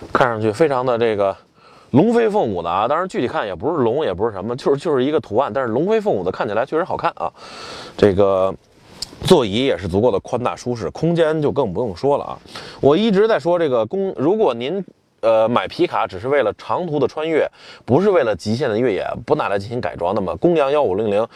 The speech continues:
是更适合您的车型。为什么呢？呃，刚才说的它的豪华内饰就是其中的第一点啊，这是第一点。呃，而第二点呢，就在这里了。啊，在它这个圆形的换挡的这个旋钮下面是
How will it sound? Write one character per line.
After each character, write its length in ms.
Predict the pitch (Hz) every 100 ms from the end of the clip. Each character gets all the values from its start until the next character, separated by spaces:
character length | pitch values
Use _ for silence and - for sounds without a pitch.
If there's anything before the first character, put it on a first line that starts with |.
| - -
是 140 | -
更 200 | 151 208
适 160 | 113 -
合 140 | 107
您 160 | 95 92
的 60 | 85
车 140 | 92
型。 120 | 82
为 160 | 85 147
什 80 | 107
么 80 | 113
呢？ 180 | 107 - - - - -
呃， 640 | 98 98 95 95 95 92 _ _ -
刚 160 | 202 202
才 80 | 185
说 160 | 180
的 140 | 165 107
它 100 | 143
的 80 | 127
豪 160 | 139
华 160 | 139 139
内 160 | 143
饰 160 | 127 135
就 100 | 107
是 60 | 90
其 220 | - 120
中 160 | 139
的 80 | 113
第 200 | 98 139
一 40 | 131
点 180 | 92 62
啊， 220 | - 69 -
这 120 | 101
是 120 | 90 82
第 220 | 123 127
一 40 |
点。 200 | 117 65 - - - - - -
呃， 440 | 101 98 95 95 -
而 120 | 113
第 140 | 143 208
二 180 | 226 139
点 180 | 101
呢， 160 | 104 117 - _
就 100 | 113
在 100 | 101
这 140 | 98 120
里 140 | 82
了。 120 | 65 - _ _ _ _ - - - - -
啊， 80 | -
在 100 | 113
它 140 | 127 151
这 100 | 135
个 60 |
圆 260 | 107 120 147
形 120 | 151
的 80 | 151
换 260 | - 147
挡 200 | 98 87
的 100 | 95
这 80 | 120
个 60 | 98
旋 120 | 110
钮 120 | 123
下 160 | 90 104
面 160 | 90 82
是 420 | - 107 98